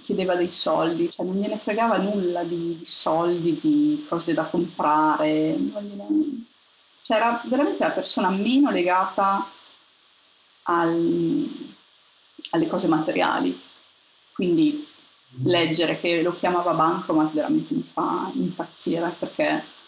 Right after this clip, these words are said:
non solo non è vero, ma lei non può neanche difendersi più da queste calunnie, cattiverie gratuite, perché non, non capisco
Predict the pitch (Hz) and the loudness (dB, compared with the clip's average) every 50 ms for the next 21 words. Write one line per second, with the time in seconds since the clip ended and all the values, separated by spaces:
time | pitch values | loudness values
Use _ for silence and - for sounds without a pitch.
0 | - _ _ _ 185 185 180 - 247 233 208 185 170 165 170 170 185 190 208 214 | -20 _ _ _ -2 -2 0 0 2 2 4 4 4 2 2 2 2 2 2 2
1 | 208 175 151 151 160 175 165 156 156 - 170 165 160 160 165 - 175 165 170 - | 2 2 4 4 4 4 4 2 2 2 2 4 4 4 2 2 -2 -4 -6 -6
2 | - 170 165 170 165 160 160 - - - 156 156 151 151 156 156 - 175 170 170 | -2 -2 0 2 2 0 0 -2 -2 0 0 2 2 2 0 0 -2 -2 0 0
3 | 156 156 156 - - 160 - - - - 151 147 147 - 190 196 196 - - - | 0 0 -2 -4 -6 -8 -8 -8 -6 -4 -2 -2 -2 -2 -4 -6 -8 -10 -14 -20
4 | - _ _ _ _ _ _ _ _ _ _ _ _ _ _ _ _ _ _ _ | -20 _ _ _ _ _ _ _ _ _ _ _ _ _ _ _ _ _ _ _
5 | _ _ _ _ _ _ _ _ _ _ - _ - 214 180 165 147 156 160 160 | _ _ _ _ _ _ _ _ _ _ -20 _ -6 -2 0 2 2 4 4 4
6 | 151 143 151 - 175 156 - - 170 170 165 165 160 165 160 160 - - 160 156 | 4 2 2 0 -2 -4 -2 0 0 2 2 2 2 2 0 0 0 0 2 2
7 | 160 156 156 - - - - - - - 160 156 156 156 160 160 170 175 170 175 | 2 2 0 -4 -10 -10 -12 -12 -6 -2 2 2 2 4 2 2 2 2 0 0
8 | 185 - 196 180 - - 185 175 - - - - 175 170 165 160 160 160 - - | 0 -2 -4 -6 -4 -4 -4 -4 -4 -4 -2 0 0 2 2 0 -2 -4 -8 -14
9 | - | -20